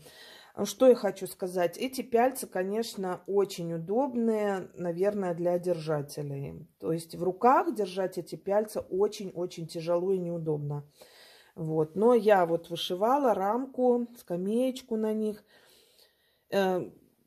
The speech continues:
из-за чего я все-таки на них и вышиваю, продолжаю вышивать, хоть мне и не очень удобно, да,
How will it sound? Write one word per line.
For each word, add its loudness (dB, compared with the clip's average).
из-за 2
чего 6
я 6
все-таки -4
на 2
них -2
и -4
вышиваю, -2
продолжаю 0
вышивать, -2
хоть -12
мне -6
и -6
не -4
очень -6
удобно, -4
да, -4